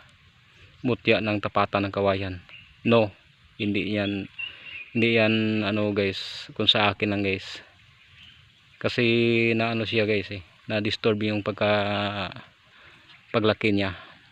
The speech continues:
Yun, yun lang, guys, at, at sana ay mayroon kayong natutunan sa tapatan ng kawayan. So, talaga, guys, yung tap-, tapatan ng kawayan ay mahirap talaga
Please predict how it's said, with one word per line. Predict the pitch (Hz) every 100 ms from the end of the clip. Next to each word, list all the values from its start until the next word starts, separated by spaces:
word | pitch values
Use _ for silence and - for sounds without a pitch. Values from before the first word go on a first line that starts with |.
| - _ - -
Yun, | 120 131
yun |
lang, | 156 160
guys, | 196 -
at, | 107 123 120 110 - - - - _ _ _ - - - - - - -
at |
sana | 120 120 117 117 113 110
ay | 110 110 110 110
mayroon | 110 117 110
kayong | 113 113 110
natutunan | 107 104 107 - 110 110 107 139 - -
sa | - 104 104 101 - - - - - - - -
tapatan | 113 117 113 107 110
ng | 110
kawayan. | 104 104 104 101 104 - - - - _ _ - - _ -
So, | - 123 117 117 110
talaga, | 143 151 131
guys, | 117 113 - - - -
yung | 113 104
tap-, | 110 104 _
tapatan | 127 110 110 107
ng |
kawayan | 107 104 104
ay | 101 104 98 98
mahirap | 98 104 113 110
talaga | - 104 101 101 -